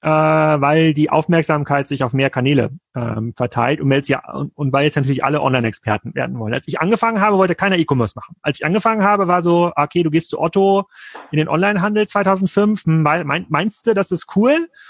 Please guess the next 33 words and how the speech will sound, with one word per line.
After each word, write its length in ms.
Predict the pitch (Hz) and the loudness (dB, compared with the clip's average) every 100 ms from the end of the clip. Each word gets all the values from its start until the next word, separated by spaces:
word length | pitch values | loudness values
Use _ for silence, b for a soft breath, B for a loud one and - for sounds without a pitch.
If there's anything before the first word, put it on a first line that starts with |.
| B - | B -4
Und 120 | 151 | -4
das 120 | - | 0
war 220 | 180 180 | 2 2
von, 320 | - 185 180 | 2 0 0
äh, 180 | 165 165 | 0 -4
Freunden 300 | - 156 180 | 0 0 0
von 160 | - 185 | 0 2
mir, 240 | 185 185 | 2 2
die, 240 | 165 175 175 | 2 2 2
äh, 460 | 170 165 160 160 | 2 0 2 0
in 140 | 165 165 | 0 0
den 160 | 165 | 0
Bereich 260 | 160 170 - | 0 0 0
Banking 300 | 202 226 214 | -2 0 2
gegangen 320 | 143 113 101 | 2 0 -2
sind 260 | - 87 - | -6 -14 -6
oder 320 | 135 135 135 | -2 2 2
ganz 220 | 139 143 | 0 -4
klassisch 380 | - 156 165 143 | -2 -2 0 -2
in 80 | 143 | -2
den, 260 | 139 131 131 | -2 -2 -4
äh, 160 | 127 - | -6 -4
in 100 | 135 | -2
den 80 | |
Real-Estate-Bereich 760 | 139 185 156 139 135 123 127 120 | 2 2 2 0 -2 0 -2 0
und 60 | 131 | -4
was 100 | 143 | -4
mit 100 | 151 | -4
Immobilien 360 | 147 165 160 | 0 2 2
gemacht 320 | 123 165 - - | 2 -2 -4 -12
haben. 220 | 123 120 | -10 -2
So, 120 | 139 | 0
und 200 | 147 | 2